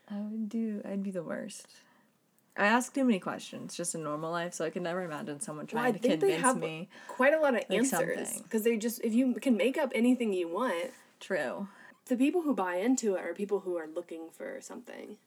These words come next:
Speaker 2: It's not just, like, an everyday person
Speaker 1: A
Speaker 2: who's, like,
Speaker 1: hug. <laughs>
Speaker 2: who has, like, a great, normal, stable life, probably. You probably want, like, a sense of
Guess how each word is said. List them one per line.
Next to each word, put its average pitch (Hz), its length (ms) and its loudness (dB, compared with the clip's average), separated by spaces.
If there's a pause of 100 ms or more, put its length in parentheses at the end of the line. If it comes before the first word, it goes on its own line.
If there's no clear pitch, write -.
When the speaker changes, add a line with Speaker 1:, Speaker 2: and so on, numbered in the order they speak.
(160)
Speaker 2:
It's - 240 -8
not 175 220 -8
just, - 180 -10
like, 175 80 -14
an 165 140 -8
everyday 165 400 -10
person - 260 -4
Speaker 1:
A 247 60 0
Speaker 2:
who's, - 80 -6
like, 285 360 4
Speaker 1:
hug. 294 220 0
<laughs> 339 300 0
Speaker 2:
who 233 120 8 (140)
has, 170 140 2
like, 170 160 -2
a 170 40 -8
great, 175 360 -2
normal, 175 320 2
stable 185 320 2
life, 196 260 -8
probably. 170 580 -4 (480)
You 202 80 -4
probably 180 280 -2
want, 170 320 -4
like, 156 160 -8
a - 40 -8
sense 170 280 -8
of 156 280 -8